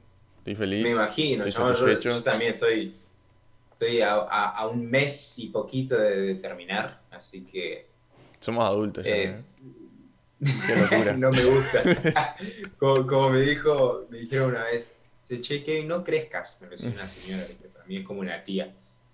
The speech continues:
Speaker 2: Me dice, "Che, Kevin, no crezcas", ¿viste? "¿Por qué?", ¿viste? No, pues la vida cada vez se, empieza a haber decisiones cada vez más difíciles, ¿viste? Y el otro día leí un meme,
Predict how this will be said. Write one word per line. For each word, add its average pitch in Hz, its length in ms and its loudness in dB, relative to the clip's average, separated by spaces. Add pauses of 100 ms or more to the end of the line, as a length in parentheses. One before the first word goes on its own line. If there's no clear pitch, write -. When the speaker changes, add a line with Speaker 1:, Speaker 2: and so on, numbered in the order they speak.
(140)
Speaker 2:
Me 104 80 -12
dice, 107 180 -12
"Che, 131 160 -8
Kevin, 143 240 -4
no 131 140 -4
crezcas", 147 420 -4
¿viste? 95 440 -10 (1300)
"¿Por - 200 -6
qué?", 208 300 6
¿viste? - 340 -2 (400)
No, 165 220 -2
pues 127 180 2
la 120 100 0
vida 151 320 2
cada 151 160 0
vez 156 220 2
se, 143 240 0
empieza 139 600 4
a 117 40 2
haber 139 280 6
decisiones 143 580 2
cada 139 160 4
vez 160 180 6
más 165 180 2
difíciles, 151 520 -2
¿viste? 139 400 0
Y 120 100 0
el 120 80 0
otro 135 220 2
día 147 200 2
leí 123 220 2
un 135 140 4
meme, 127 380 0